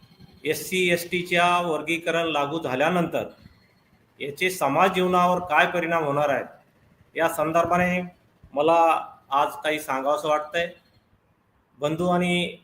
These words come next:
भगिनींनो, आपण सर्वांना माहिती आहे की सुप्रीम कोर्टाने मागच्या वर्षी सात जजेसच्या बेंचने एक जजमेंट दिलंय.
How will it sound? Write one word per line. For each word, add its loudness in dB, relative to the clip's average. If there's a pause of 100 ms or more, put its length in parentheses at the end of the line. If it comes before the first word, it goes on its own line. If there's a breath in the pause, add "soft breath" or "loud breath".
भगिनींनो, 2 (880)
आपण -2
सर्वांना 0
माहिती 0
आहे 6 (1200)
की 2 (760)
सुप्रीम -2
कोर्टाने 0 (320)
मागच्या -2
वर्षी -2 (920)
सात 2
जजेसच्या -2
बेंचने 0
एक 0
जजमेंट 0
दिलंय. 0